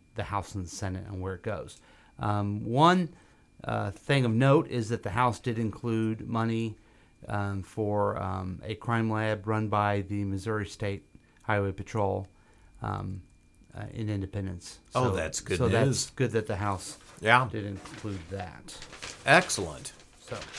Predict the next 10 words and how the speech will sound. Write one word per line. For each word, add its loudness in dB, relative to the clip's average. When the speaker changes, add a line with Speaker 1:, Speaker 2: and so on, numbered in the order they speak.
Speaker 2:
Judge 10
strikes 6
down 8
ban 8
on 8
some 8
felons 8
carrying 6
guns. 4
Speaker 1:
Some. -2